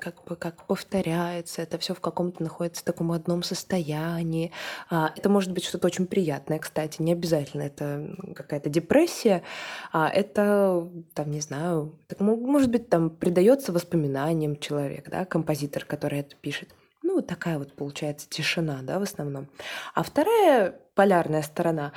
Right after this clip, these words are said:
это, наоборот, когда такая музыка выражает отчаяние, боль, там, агрессию,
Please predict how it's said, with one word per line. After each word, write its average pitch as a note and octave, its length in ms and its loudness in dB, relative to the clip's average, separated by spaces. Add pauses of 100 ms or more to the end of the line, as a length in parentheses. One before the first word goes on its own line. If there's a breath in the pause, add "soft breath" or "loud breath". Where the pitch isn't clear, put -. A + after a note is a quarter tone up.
(280 loud breath)
это, D4 260 6
наоборот, G#3 420 6
когда F3+ 200 2
такая F3+ 240 4
музыка C4+ 420 4
выражает F3 480 4
отчаяние, D#3 800 2
боль, D#3+ 560 2
там, D#3 240 -10
агрессию, D#3+ 720 -2